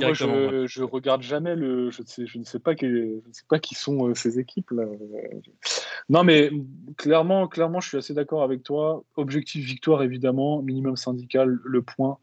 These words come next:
Speaker 1: euh, qui nous permettrait de, de, de passer à trente-cinq. Euh, et après, une seule victoire nous donnerait quand même une option. Euh, à trente-huit, tu peux quand même plus ou moins espérer te, te, te, te maintenir, c'est pas sûr,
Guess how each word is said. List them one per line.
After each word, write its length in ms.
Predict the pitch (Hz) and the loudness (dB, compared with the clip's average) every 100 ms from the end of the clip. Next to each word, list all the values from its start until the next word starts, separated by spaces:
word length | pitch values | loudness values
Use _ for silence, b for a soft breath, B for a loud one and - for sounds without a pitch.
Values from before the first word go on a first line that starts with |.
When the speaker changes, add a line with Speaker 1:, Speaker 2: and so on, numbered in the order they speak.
| _ _ _ | _ _ _
Speaker 1:
euh, 80 | 113 | -6
qui 160 | 113 - | -6 -2
nous 100 | 123 | 2
permettrait 500 | 113 113 110 - 123 | 2 2 -2 0 0
de, 320 | 117 107 110 B B B B B B _ | 2 0 -4 B B B B B B _
de, 200 | 127 135 | 6 8
de 140 | 135 | 10
passer 320 | 135 151 156 170 | 8 6 6 4
à 80 | |
trente-cinq. 720 | 160 - 160 175 180 202 - - - | 4 0 -2 0 0 0 -4 -16 -8
Euh, 540 | 131 123 123 123 120 120 | -4 -2 -2 -2 -4 0
et 80 | 127 | 0
après, 220 | 123 156 | 2 0
une 160 | 151 143 | 0 0
seule 200 | 160 156 | 2 2
victoire 480 | 135 139 160 165 | -2 -4 2 4
nous 120 | 156 127 | 2 -2
donnerait 300 | 127 127 127 | -2 -2 -2
quand 100 | 135 | -2
même 100 | 131 | -2
une 140 | 127 | -4
option. 340 | 120 - 143 139 _ _ 127 | -6 -10 -12 -14 _ _ -20
Euh, 380 | 135 131 123 120 117 _ _ _ _ - | -20 -20 -18 -20 _ _ _ _ _ -10
à 420 | 117 53 50 60 | -6 -6 -4 -6
trente-huit, 480 | - 135 127 165 160 | 0 0 2 0 0
tu 140 | - | -4
peux 140 | 123 120 | -2 0
quand 180 | 123 | 4
même 280 | 139 135 127 - _ _ _ _ _ _ | 4 4 -2 -10 _ _ _ _ _ _
plus 260 | - 185 151 | 2 2 6
ou 60 | 165 | 6
moins 200 | 170 175 | 8 8
espérer 460 | 160 - 156 156 | 4 4 6 6
te, 540 | 156 131 131 127 123 123 b b b b _ _ | 4 4 4 4 2 -2 b b b b _ _
te, 260 | 131 127 | 4 4
te, 340 | 123 123 123 123 | 4 4 6 6
te 140 | 120 | 4
maintenir, 480 | 131 127 123 143 160 | 2 2 2 2 2
c'est 140 | - 131 | 0 2
pas 140 | 123 | 2
sûr, 340 | 120 165 - | 2 -4 -6